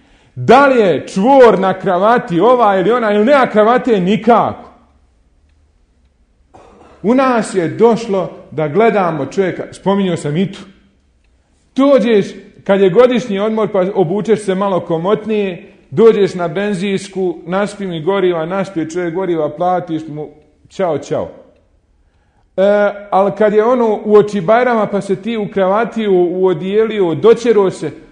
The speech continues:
ka, „Izvolite, gospodine, šta vam treba?” „Pa čekaj, ba, ja sam bio jučer gospodin ko što sam i danas.” Isti insan i jučer i danas. Što te je kravata pripala?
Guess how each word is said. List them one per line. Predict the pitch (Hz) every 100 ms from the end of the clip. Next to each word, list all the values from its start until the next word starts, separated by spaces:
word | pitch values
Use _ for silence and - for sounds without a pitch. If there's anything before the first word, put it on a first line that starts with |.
| _ -
ka, | 131 -
„Izvolite, | 107 110 120 107
gospodine, | 110 - 113 113
šta | 110 120
vam | 107
treba?” | 98 110 107 107 110 _ _ _ _ _ _ _ _ _ _ -
„Pa |
čekaj, | 214 339 320 320 254 233
ba, | 233
ja | 254 311 302
sam | 277 247 226
bio | 294
jučer | 262 277 247 285 247
gospodin | 240 240 262 277 254
ko | 247 240
što |
sam | 240 220 220
i |
danas.” | 180 240 196 101 - - _ _ _ _ _ _ _ _ _ _ _ _ _ _
Isti | 202 262 285 294 269
insan | 254 247 - 226 170 139
i | 180 196
jučer | 262 262 269 240
i | 226
danas. | 190 214 139 - - _ _ _ _ _ _ _ _ _ _ _ _ _ _ _
Što | - - 294 339
te | 339
je | 294 254
kravata | 240 240 269 277 247
pripala? | 240 233 202 113 95 -